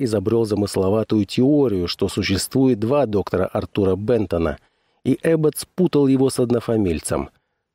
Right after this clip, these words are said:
Эта идея настолько запала ему в голову, что он даже просмотрел весь реестр практикующих врачей в поисках другого Артура Бентона. Такого не обнаружилось,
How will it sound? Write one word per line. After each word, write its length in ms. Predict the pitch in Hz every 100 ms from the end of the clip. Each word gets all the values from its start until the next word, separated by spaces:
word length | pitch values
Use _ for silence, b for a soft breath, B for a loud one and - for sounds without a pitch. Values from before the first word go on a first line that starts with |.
| _
Эта 420 | 104 113 - 113
идея 380 | 104 113 147 123
настолько 540 | 110 98 - 107 95 98
запала 460 | 101 - 107 101
ему 240 | 95 92 90
в 120 | 87
голову, 460 | 123 127 104 85 - b b b
что 240 | - 120
он 120 | 120
даже 220 | 135 131
просмотрел 580 | 127 123 123 113 113 131
весь 300 | 113 131 -
реестр 460 | 107 110 123 - 113
практикующих 840 | 107 104 - 98 120 120 - 104
врачей 520 | 98 92 - 127 131 - b b
в 120 | _ -
поисках 460 | 107 113 - 107 101
другого 580 | 117 139 156 110 92
Артура 360 | 92 - 98 90
Бентона. 600 | 101 110 82 82 73 65 _ _ _ -
Такого 400 | - - 139 135
не 120 | 123
обнаружилось, 840 | 123 120 147 135 80 78 65 -